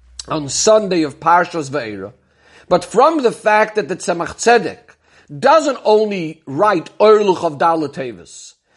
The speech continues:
he doesn't even just write the day of the week, meaning that it was Motzei Shabbos Kodesh, but he also adds that it was Motzei Shabbos Kodesh of Shmois.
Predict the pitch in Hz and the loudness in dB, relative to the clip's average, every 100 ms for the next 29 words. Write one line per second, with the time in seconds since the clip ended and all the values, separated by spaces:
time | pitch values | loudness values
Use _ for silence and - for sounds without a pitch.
0 | _ - 208 220 254 254 247 220 190 208 | _ -8 0 2 2 0 -4 -6 -2 -2
1 | - 190 208 214 196 185 208 196 175 190 | -2 0 2 2 -2 2 4 4 2 2
2 | 330 269 - - _ _ _ _ _ _ | 2 0 -4 -20 _ _ _ _ _ _
3 | _ - 170 202 180 175 160 143 175 160 | _ -4 -2 0 2 2 2 2 0 2
4 | 220 214 165 185 170 151 - 240 247 139 | 2 2 2 0 -2 -4 -4 0 0 -2
5 | 139 170 180 233 247 214 190 233 277 - | -4 -2 2 2 2 -2 -2 -4 -2 -2
6 | 147 170 165 151 165 143 226 226 175 170 | -4 -4 -4 -2 -4 -2 0 2 0 2
7 | 202 196 - 202 208 185 175 165 - - | 2 2 -2 0 2 0 -4 -6 -6 -4
8 | 170 165 135 151 - - | 0 2 0 -6 -12 -16